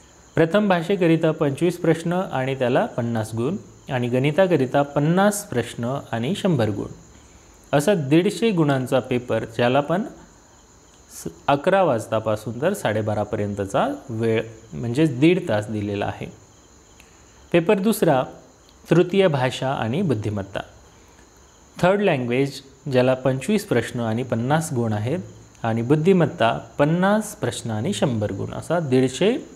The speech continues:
गुणांचा paper दीड ते तीन वाजेपर्यंत घेतला जाणार आहे. तर हे होतं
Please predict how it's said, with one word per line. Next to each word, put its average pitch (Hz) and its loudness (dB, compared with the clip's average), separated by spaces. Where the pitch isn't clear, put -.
गुणांचा 151 2
paper 107 -6
दीड 180 4
ते 131 4
तीन 143 2
वाजेपर्यंत 110 0
घेतला 113 0
जाणार 95 -6
आहे. - -18
तर 196 4
हे 190 4
होतं 143 0